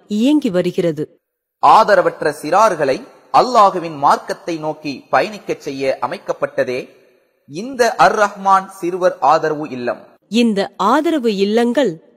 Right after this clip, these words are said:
Speaker 1: அல்லாஹுவின் மாபெரும் கிருபையினால் தஞ்சாவூர் மாவட்டம் சுவாமி மலையிலும் சிவகங்கை மாவட்டம் இளையான்குடியிலும் இயங்கி வருகிறது.
Speaker 2: தாய் தந்தையர் இருந்தும் தடம் மாறி போகும்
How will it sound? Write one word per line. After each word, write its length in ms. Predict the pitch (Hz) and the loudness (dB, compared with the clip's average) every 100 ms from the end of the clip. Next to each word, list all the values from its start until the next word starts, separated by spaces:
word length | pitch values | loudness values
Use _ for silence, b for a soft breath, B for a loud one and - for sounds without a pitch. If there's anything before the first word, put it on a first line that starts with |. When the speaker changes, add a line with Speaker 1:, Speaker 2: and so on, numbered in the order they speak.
| - | -2
Speaker 1:
அல்லாஹுவின் 800 | 254 330 370 339 - 247 233 196 | 2 4 4 2 0 2 2 2
மாபெரும் 640 | 180 180 233 247 285 311 - | 0 0 2 2 2 0 0
கிருபையினால் 760 | 226 254 262 208 190 233 185 156 - _ _ | 0 4 4 2 0 -2 -4 -8 -12 _ _
தஞ்சாவூர் 640 | 240 262 311 392 370 320 285 | 2 4 4 4 4 2 2
மாவட்டம் 600 | 262 269 254 - 247 214 | 4 4 2 0 -2 -4
சுவாமி 500 | - 208 220 311 302 | -2 0 4 4 2
மலையிலும் 640 | 208 202 226 254 277 160 _ | 0 0 0 0 0 -4 _
சிவகங்கை 720 | - - 320 415 403 370 339 285 | -14 -2 2 4 6 4 4 2
மாவட்டம் 680 | 262 269 262 262 247 214 - _ | 4 4 2 0 -2 -2 -6 _
இளையான்குடியிலும் 1200 | 202 247 330 370 349 294 240 226 220 220 196 170 - _ | 0 4 4 4 2 0 -2 -2 0 2 0 -2 -12 _
இயங்கி 440 | 180 226 294 277 | -2 2 2 0
வருகிறது. 540 | 175 175 175 160 143 - _ | -2 -4 -4 -6 -8 -14 _
Speaker 2:
தாய் 360 | 170 185 262 - | 4 4 2 0
தந்தையர் 420 | 202 185 175 160 | 0 2 0 0
இருந்தும் 460 | 131 165 170 127 - _ _ _ | 0 -4 -6 -8 -14 _ _ _
தடம் 320 | - 240 247 254 | -2 2 2 2
மாறி 280 | 226 208 185 | 4 4 0
போகும் 380 | 175 170 165 139 | -2 -2 -2 -8